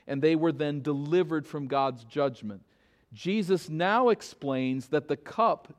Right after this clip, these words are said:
takes on a new prophetic focus. The cup now points forward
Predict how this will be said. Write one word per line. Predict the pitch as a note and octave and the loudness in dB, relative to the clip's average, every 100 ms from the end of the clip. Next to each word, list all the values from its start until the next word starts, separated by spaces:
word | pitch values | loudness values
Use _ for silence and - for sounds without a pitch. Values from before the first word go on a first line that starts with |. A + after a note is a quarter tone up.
| - | -14
takes | - F#3 - - | -4 -4 -4 -8
on | E3+ E3+ | -4 -4
a | D#3+ E3+ | -4 -6
new | D#3+ E3+ G3+ A3+ A3 | -4 -4 -2 -2 -4
prophetic | - F3+ - - F#3 D#3+ D#3 - _ _ - | -6 -10 -8 -2 2 2 -2 -8 _ _ -2
focus. | D3 C3 G#2 - - _ _ _ _ _ - - - | -2 -2 -8 -16 -20 _ _ _ _ _ -20 -20 -6
The | E3 | -4
cup | - G3 A#3 A#3+ | 0 6 6 6
now | G3 F3+ | 0 0
points | D#3+ - G3 F#3 - | 0 -4 -4 -4 -8
forward | - - G#3 G3+ C#3+ D3 C#3 | -14 -2 2 4 4 0 -2